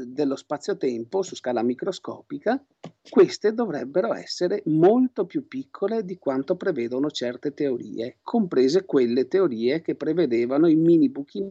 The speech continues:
neri all'interno dell'acceleratore di Ginevra. E lì, eh, grazie a questi dati, abbiamo messo un limite superiore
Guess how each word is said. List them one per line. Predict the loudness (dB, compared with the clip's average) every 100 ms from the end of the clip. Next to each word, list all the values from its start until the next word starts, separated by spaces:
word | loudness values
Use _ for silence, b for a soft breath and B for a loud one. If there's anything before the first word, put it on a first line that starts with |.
| -6
neri | -6 -4 -4
all'interno | -4 -2 -4 -4 -4 -4
dell'acceleratore | -4 -6 -6 -6 -4 -6 -8 -8 -4 -2 0 0 -2 -4
di | -8 -10
Ginevra. | -8 -8 -8 -8 -8 -10 _ _ _ _ _ _ _ _ _ _ _ _
E | 4 4
lì, | 6 6 4 2
eh, | 6 6 6 4 4
grazie | 4 2 2 -6
a |
questi | -6 -6 -4
dati, | -2 -4 -10 -8 -6
abbiamo | -2 -2 0
messo | 0 0 2
un | 4
limite | 4 4 2 2 -4
superiore | -10 -4 -2 0 0 -2 -2 -2